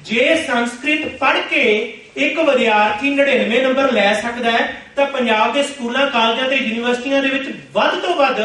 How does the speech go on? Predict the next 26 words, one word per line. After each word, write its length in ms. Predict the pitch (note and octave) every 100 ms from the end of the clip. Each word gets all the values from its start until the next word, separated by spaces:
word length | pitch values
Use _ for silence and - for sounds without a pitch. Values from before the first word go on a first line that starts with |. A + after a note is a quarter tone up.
| A3 - -
ਸਾਹਿਤ 460 | - A#3 A3 D4+
ਪੜ੍ਹ 180 | D4 C#4
ਕੇ, 140 | - D4
ਭਾਸ਼ਾ 360 | C4 A3 B3
ਪੜ੍ਹ 180 | A#3+ B3
ਕੇ 120 | C4+
ਕਿਉਂ 240 | C4 A3+ G#3+
ਨਹੀਂ 120 | G#3
ਲੈ 140 | G3
ਸਕਦਾ? 420 | G3 - G#3+ A3+ - - A3
ਜੇ 60 |
ਉਹਦਾ 180 | C#4 C#4+
ਸਭ 280 | C4 C#4+ E4
ਕੁਝ 140 | F4+ -
ਠੀਕ 240 | C#4 C4+
ਹੈ 60 | C4
ਤਾਂ 120 | B3+
ਕਿਉਂ 280 | B3 C4 A3+
ਨਹੀਂ 120 | A#3
ਉਹ 120 | A#3 G3+
ਹਾਸਲ 260 | F#3+ G#3
ਕਰ 180 | G3 F#3
ਸਕਦਾ? 360 | - G3+ A#3 B3+ - - -
ਕਿਉਂ 240 | C#4+ D4 E4+
ਨਹੀਂ 180 | F#4
ਅਸੀਂ 220 | F4 E4